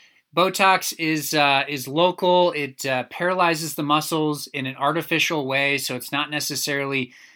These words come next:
a good depiction. It's not fixing the underlying problem.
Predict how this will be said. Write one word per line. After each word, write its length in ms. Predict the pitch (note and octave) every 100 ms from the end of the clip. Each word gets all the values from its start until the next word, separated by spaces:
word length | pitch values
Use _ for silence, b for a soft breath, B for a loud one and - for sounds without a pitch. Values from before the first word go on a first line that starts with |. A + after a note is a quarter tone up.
| B -
a 100 | B2+
good 240 | D3 D3
depiction. 460 | C3 D#3 C3+ - D3
It's 120 | B2
not 300 | F3 - -
fixing 460 | E3+ - E3 D#3
the 100 | C#3+
underlying 540 | C#3+ C#3+ C3+ C3 C3 B2
problem. 560 | - C3+ C#3+ D3+ D#3